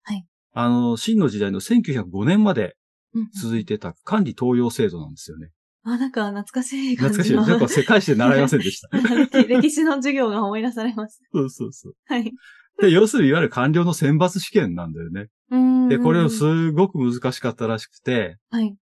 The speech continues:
Speaker 2: まあ、儒学とか儒教って、まあ、向こうのいわゆる基本ベースのものと比べて、
Speaker 1: うん。
Speaker 2: 漢詩なんかもあったりしてね。
Speaker 1: はい。
Speaker 2: で、書についても書き方は決まってて、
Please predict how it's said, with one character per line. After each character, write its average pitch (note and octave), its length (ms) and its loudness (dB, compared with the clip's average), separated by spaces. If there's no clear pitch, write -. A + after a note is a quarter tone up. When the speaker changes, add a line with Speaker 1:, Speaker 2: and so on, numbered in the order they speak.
Speaker 2:
ま A2 100 -6
あ、 G#2+ 40 -4
儒 B2+ 140 0
学 C3 260 -2
と F#2 120 -10
か F2 160 -10
儒 G#2 140 -8
教 E2 340 -12
っ - 60 -20
て、 F#2+ 80 -12
ま F#2+ 140 -10
あ、 F2+ 40 -10
向 F#2 140 -10
こ G#2 240 -4
う G2+ 420 -6
の - 20 -10
い G2+ 80 -8
わ G2 120 -6
ゆ F2+ 40 -8
る E2 320 -14
基 - 100 -8
本 A2+ 300 -8
ベ A2+ 140 0
ー F2 60 -6
ス - 280 -16
の G2 280 -4
も G2+ 140 -10
の F#2+ 100 -8
と E2 220 -14
比 G#2 80 -10
べ F#2 160 -12
て、 - 80 -18
Speaker 1:
う - 0 -
ん。 - 40 -14
Speaker 2:
漢 E3 260 0
詩 E3 160 -2
な D3+ 100 2
ん A#2+ 60 -4
か E2 100 -12
も - 80 -14
あ E2 60 -18
っ - 60 -20
た A2 60 -20
り - 80 -20
し - 60 -20
て A2 80 -20
ね。 A2+ 140 -18
Speaker 1:
は F#3+ 120 -14
い。 F3+ 100 -14
Speaker 2:
で、 B2+ 120 -2
書 A#3 160 0
に F3+ 120 4
つ A2+ 140 -4
い F#2+ 80 -4
て F2+ 120 -12
も E2+ 140 -10
書 A2+ 100 -14
き - 80 -20
方 C3 200 -4
は F#2 60 -8
決 - 160 -14
ま A#2 140 -6
っ A#2+ 60 -20
て G#2+ 200 -14
て、 - 260 -14